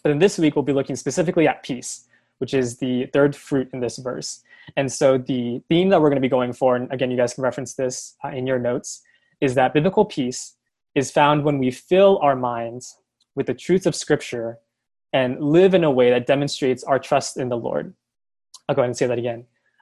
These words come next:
Uh, biblical peace is found when we fill our minds with the truths of Scripture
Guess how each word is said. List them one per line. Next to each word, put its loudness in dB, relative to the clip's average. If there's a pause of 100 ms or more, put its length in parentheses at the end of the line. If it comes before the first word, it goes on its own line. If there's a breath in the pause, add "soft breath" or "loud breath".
Uh, 2
biblical 4
peace -2
is -4
found -2
when -4
we -4
fill 4
our 0
minds -8 (140)
with -6
the -6
truths -2
of -4
Scripture -8